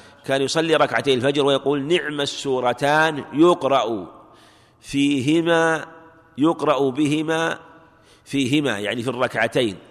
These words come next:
"قل يا أيها الكافرون" وقل هو الله أحد. وهذا عن عائشة رضي الله عنها، هذا عن عائشة، يعني عائشة تثبت أنه عليه الصلاة والسلام كان يقرأ. هذا يبين أنها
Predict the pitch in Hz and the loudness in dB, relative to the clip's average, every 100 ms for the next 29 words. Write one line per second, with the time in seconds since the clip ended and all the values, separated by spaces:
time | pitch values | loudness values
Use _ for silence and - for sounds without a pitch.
0 | - 165 165 139 139 139 131 131 120 123 | 2 2 4 2 2 2 2 0 0 0
1 | 127 120 113 135 131 113 120 113 110 123 | -2 -2 -2 -2 -2 -2 -2 0 2 2
2 | 127 156 - - - - - - 131 104 | 2 -2 -6 -20 -20 -20 -12 -6 -4 -6
3 | - - - - _ _ _ _ _ - | -12 -20 -20 -20 _ _ _ _ _ -8
4 | 131 156 135 147 139 160 117 107 110 107 | -2 0 0 0 0 0 -2 -4 -4 -2
5 | 110 104 104 104 - - - _ - 98 | -4 -2 -2 -4 -10 -20 -20 _ -12 -8
6 | 107 104 117 147 113 85 78 90 95 147 | -6 -4 -4 -4 -6 -10 -14 -10 -4 0
7 | 147 123 147 160 139 123 127 127 135 - | 0 -2 -2 -2 -4 -8 -8 -6 -6 -8
8 | - - - 131 117 110 139 143 147 139 | -16 -12 -8 -6 -6 -6 -6 -4 -2 2
9 | 156 160 101 - - - - _ _ _ | 2 0 -4 -12 -18 -20 -20 _ _ _
10 | _ _ _ _ _ - 98 117 120 127 | _ _ _ _ _ -16 -8 -2 0 2
11 | 160 143 135 123 113 101 139 160 | 2 2 0 -2 -6 -4 -2 -2